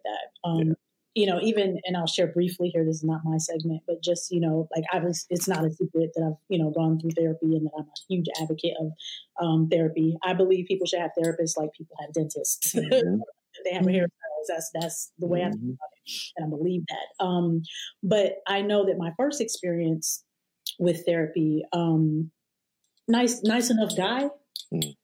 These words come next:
Speaker 1: but I felt like it, it was just kinda like, eh, just not, you know, not really effective, right? Um,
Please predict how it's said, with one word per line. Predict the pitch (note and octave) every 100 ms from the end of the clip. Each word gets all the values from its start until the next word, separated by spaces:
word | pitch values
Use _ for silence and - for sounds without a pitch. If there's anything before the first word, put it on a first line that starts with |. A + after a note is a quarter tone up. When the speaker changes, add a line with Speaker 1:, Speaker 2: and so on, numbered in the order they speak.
| -
Speaker 1:
but | F#3 -
I |
felt | G3+ F#3+ F#3+
like | F#3 F3+ F3+ F3 -
it, | F#3+ F3+ F3 F3+
it | E3+
was | D#3+ D#3+
just | E3+ -
kinda | F3 E3
like, | D#3+ D#3+ E3
eh, | C4 B3 B3 _ - -
just | - G3 G3+
not, | G3+ -
you | A#3
know, | F#3+
not | F3+ G3 G3
really | F#3+ F3
effective, | E3 - E3 D#3 D3+ - -
right? | D#3+ D#3 D#3+ _ - - - - F#3
Um, | F3+ E3+ E3 D#3+ D#3+